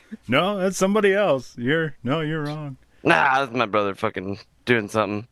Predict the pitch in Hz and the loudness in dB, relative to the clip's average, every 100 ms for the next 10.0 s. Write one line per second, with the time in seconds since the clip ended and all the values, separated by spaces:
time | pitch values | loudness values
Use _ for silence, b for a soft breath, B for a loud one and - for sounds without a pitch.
0 | 170 - _ _ _ 165 180 - 120 113 | -14 -14 _ _ _ -4 -4 -2 -2 2
1 | 117 127 92 107 104 98 90 82 87 110 | 2 0 0 0 0 0 -2 -8 -4 0
2 | 110 120 123 104 90 - 120 147 - - | 2 2 0 -2 -6 0 0 0 -4 -12
3 | - 110 120 160 165 117 113 104 104 139 | -8 -2 0 2 2 2 0 -2 0 -2
4 | - 139 180 147 107 110 98 87 82 165 | 0 0 2 2 0 -2 -4 -12 -4 -4
5 | - 120 - 139 120 98 - 147 - 113 | 0 -2 0 0 0 -2 -2 -2 -2 -2
6 | 123 180 139 90 - 135 110 87 107 147 | 0 2 0 -2 -4 -4 -4 -6 0 0
7 | 151 160 120 170 151 113 123 95 147 - | 2 0 0 0 0 0 0 2 0 0
8 | 120 101 101 98 B B - 147 196 135 | -4 -2 -6 -10 B B -2 -2 0 -2
9 | 107 87 - 135 160 196 113 92 87 - | -2 -4 -2 2 4 2 0 -4 -8 -10